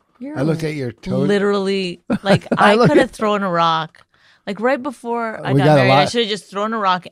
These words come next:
Speaker 1: Any single person that, that the rock came closest to, I should have married. It would have been better. Like, literally anyone would have been better than this.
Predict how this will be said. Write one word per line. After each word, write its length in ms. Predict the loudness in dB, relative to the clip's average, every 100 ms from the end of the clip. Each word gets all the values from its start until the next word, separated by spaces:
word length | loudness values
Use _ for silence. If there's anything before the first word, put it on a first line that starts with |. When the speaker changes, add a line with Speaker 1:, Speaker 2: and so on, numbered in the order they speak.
| -8
Speaker 1:
Any 340 | -6 -4 -6
single 380 | -6 -10 -8 -10
person 560 | -8 -10 -8 -10 -10 -12
that, 160 | -20 -18
that 320 | -14 -12 -12
the 80 | -12
rock 240 | -10 -10
came 220 | _ -16 -14
closest 400 | -16 -16 -20 -18
to, 180 | -16
I 40 | -16
should 160 | -14 -14
have 120 | -14
married. 340 | -14 -14 -16 -18
It 80 | -18
would 120 | -16
have 80 | -18
been 160 | -20 -20
better. 300 | -20 -20 -20 _ _ _ -20 _ _ _
Like, 180 | -12 -10
literally 960 | -8 -4 -2 -2 -2 -4 -6 -8 -12 _ _ _ _ _ -4
anyone 600 | -4 -4 -6 -8 -8 -10
would 140 | -14
have 80 | -14
been 160 | -16 -16
better 260 | -16 -18
than 180 | -20 -20
this. 360 | -20 -20 _